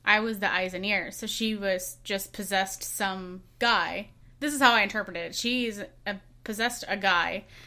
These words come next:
to pretend to be Pietro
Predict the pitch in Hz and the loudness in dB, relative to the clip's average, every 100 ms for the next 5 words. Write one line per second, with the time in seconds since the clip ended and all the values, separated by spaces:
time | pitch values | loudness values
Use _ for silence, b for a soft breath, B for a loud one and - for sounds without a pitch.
0 | B B - - 226 196 190 190 - 214 | B B -6 0 0 0 -6 -12 -6 -6
1 | 196 - 254 240 214 214 214 196 196 180 | -4 4 4 4 -2 -4 -6 -6 -6 -8
2 | 170 180 - - - - 240 202 - 170 | -10 -14 -18 -20 -18 -2 0 0 -2 -4
3 | 170 | -4